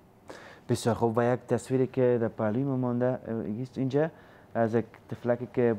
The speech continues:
ب-، بانگی است و آب در، اه، کوچه ها و پس کوچه های کوه، بسیار مقبول است، بسیار قشنگ است. اه، حالا پیام خوب، اه، می‌رسانه.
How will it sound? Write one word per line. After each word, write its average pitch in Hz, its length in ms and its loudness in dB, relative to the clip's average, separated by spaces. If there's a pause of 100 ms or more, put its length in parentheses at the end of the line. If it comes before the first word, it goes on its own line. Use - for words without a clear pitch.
ب-، 101 180 0 (640)
بانگی 107 360 2
است 117 240 -2
و 113 100 2
آب 113 240 2 (540)
در، 101 120 2
اه، 95 560 0 (440)
کوچه 104 280 -4
ها 110 220 2
و 113 60 -2
پس 104 260 -6
کوچه 104 260 -6
های 113 300 0 (320)
کوه، 127 340 0
بسیار 135 400 0
مقبول 120 400 0
است، 110 180 0
بسیار 117 200 0
قشنگ 110 420 0
است. 104 260 0 (300)
اه، 101 120 2
حالا 110 280 4
پیام 110 480 0
خوب، 117 300 -2
اه، 82 460 -2
می‌رسانه. 101 580 -2